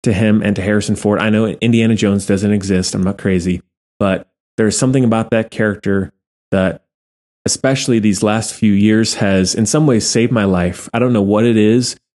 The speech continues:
There's such a comfort and thoughtfulness and sort of kindness in that character that always picks me up and inspires me, makes me feel better.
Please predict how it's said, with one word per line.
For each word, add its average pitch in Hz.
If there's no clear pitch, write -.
There's -
such 135
a 117
comfort -
and 98
thoughtfulness 120
and 92
sort 147
of 113
kindness 123
in 113
that 107
character 110
that 98
always 120
picks 143
me 113
up 101
and 107
inspires 107
me, 107
makes 107
me 110
feel 107
better. 98